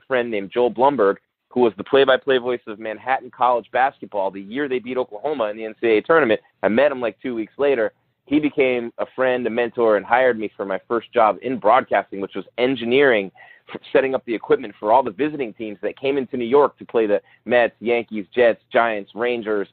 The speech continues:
Islanders. I was all over New York for a couple of years engineering games and doing morning sports reports for him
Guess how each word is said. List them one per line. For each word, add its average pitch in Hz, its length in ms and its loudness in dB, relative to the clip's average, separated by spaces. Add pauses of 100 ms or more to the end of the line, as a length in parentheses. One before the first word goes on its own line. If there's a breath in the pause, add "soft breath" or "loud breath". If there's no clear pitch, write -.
Islanders. 113 480 0
I 107 120 4
was 107 180 0
all 117 220 2
over 120 180 2
New 104 80 -8
York 113 380 2
for 101 100 -4
a 95 40 -4
couple 110 240 -2
of 113 40 -8
years 107 240 -4
engineering 113 480 -6
games 113 320 -4 (320)
and 107 140 0
doing 113 200 4
morning 117 280 4
sports 123 260 0
reports 110 300 0
for 101 100 -4
him 135 240 4